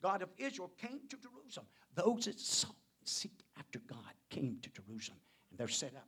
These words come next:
and they're put in these positions. And so, so watch this. How often,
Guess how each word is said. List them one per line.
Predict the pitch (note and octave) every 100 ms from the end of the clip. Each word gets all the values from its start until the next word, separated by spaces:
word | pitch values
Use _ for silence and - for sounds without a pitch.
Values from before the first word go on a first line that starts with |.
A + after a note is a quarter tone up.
| -
and | -
they're | -
put | C3+
in | B2
these | B2 -
positions. | A#2+ C#3+ - - - - - _ _ -
And | -
so, | - B3+ A3 -
so | - A3
watch | A3+ A3 -
this. | D3 - - - -
How | B3 -
often, | A#3+ A#3